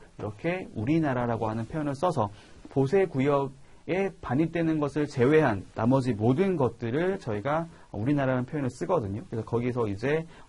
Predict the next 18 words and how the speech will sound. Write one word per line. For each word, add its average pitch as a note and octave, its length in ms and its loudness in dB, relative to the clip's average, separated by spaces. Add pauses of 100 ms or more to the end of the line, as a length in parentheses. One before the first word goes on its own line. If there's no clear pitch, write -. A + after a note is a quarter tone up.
반입됐을 A2 680 -4
때 A#2+ 380 -2 (220)
저희가 G#2+ 380 -2
수입이라고 C3+ 880 -6
이야기를 G2+ 420 -4
할 C3+ 80 -6
수가 B2+ 220 -8
있습니다. G2 420 -12 (460)
좀 A2+ 140 -4
이해 B2+ 160 0
가시죠? G#2+ 460 -6 (760)
그 - 80 -10
다음에 D#3 320 4
이제 D3 540 4
그 A#2 160 0
소비 G3+ 240 -2
또는 F#3 240 2
사용의 E3 340 0